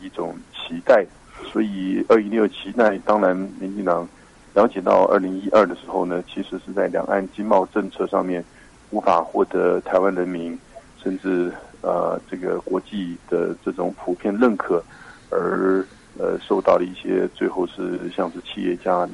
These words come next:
一些质疑。所以我觉得他的调整方向应该是，特别是在九合一之后啊，有更积极的这样子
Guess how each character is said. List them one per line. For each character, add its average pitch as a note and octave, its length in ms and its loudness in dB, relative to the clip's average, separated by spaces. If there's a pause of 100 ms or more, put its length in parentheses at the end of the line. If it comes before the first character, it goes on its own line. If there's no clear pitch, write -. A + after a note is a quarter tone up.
(100)
一 - 80 -18
些 F2+ 100 -4
质 - 220 -14
疑。 - 840 -18
所 C3 100 6
以 B2 40 10
我 A2 100 8
觉 C3+ 120 2
得 C3 60 2
他 D#3 100 4
的 D3 100 6
调 B2 140 4
整 G#2+ 140 6
方 A#2+ 220 4
向 G#2+ 320 6
应 B2 160 4
该 A#2 220 6
是， G2+ 500 0
特 C3 160 0
别 G2+ 140 0
是 F#2+ 80 -4
在 G2+ 140 2
九 F2 160 -2
合 F#2 140 -2
一 G2 100 -4 (120)
之 - 60 -6
后 F2+ 260 4
啊， - 80 -2 (380)
有 F#2+ 100 2
更 G#2+ 260 2
积 A#3+ 240 -6
极 C4 200 -14
的 - 160 0
这 - 120 -4
样 F3 160 0
子 - 60 -18